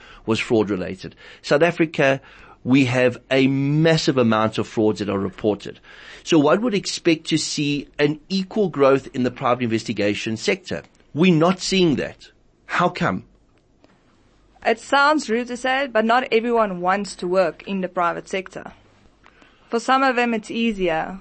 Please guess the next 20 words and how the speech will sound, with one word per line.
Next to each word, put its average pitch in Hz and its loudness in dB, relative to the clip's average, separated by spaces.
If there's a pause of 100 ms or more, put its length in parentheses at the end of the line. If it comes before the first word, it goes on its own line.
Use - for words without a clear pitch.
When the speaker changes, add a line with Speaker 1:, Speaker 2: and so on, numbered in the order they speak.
(120)
Speaker 2:
working 202 -4
for 233 0
a 254 -2
company, 226 -4 (180)
being 196 -2
overseen 202 -2
by 170 2
a 170 -2
boss, 156 -6 (380)
'cause 190 -12
they're 196 4
too 220 -2
scared 196 -4
to 190 -10
make 170 -6
the - -14
calls. - -8 (920)
Speaker 1:
So, - -4
Stompie, 185 2
a, 151 2